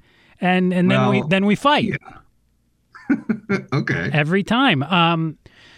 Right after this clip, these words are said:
Speaker 1: okay, yeah, I already see our first episode, refrigerator
Speaker 2: Oh,
Speaker 1: staples.
Speaker 2: I could do a,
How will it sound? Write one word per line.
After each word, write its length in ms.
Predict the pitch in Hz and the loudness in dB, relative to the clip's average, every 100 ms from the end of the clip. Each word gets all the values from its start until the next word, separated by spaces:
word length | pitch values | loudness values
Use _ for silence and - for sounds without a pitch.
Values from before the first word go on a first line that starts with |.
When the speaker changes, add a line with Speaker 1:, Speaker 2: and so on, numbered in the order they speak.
| - _ | -20 _
Speaker 1:
okay, 340 | 202 220 226 254 | -4 0 2 2
yeah, 260 | 247 285 147 | 2 2 2
I 260 | 156 147 156 147 240 | 0 2 0 0 0
already 400 | 175 185 202 202 | 2 2 2 0
see 240 | - 214 | 2 2
our 140 | 214 | 2
first 300 | - 202 220 233 | 2 0 0 -2
episode, 420 | 240 214 165 120 | 0 0 0 0
refrigerator 680 | 127 - 185 175 202 220 226 | -2 0 -2 0 0 2 0
Speaker 2:
Oh, 40 | |
Speaker 1:
staples. 340 | 226 180 - - | 0 2 2 2
Speaker 2:
I 180 | - 139 | 2 2
could 80 | 131 | 2
do 120 | |
a, 40 | 120 | 0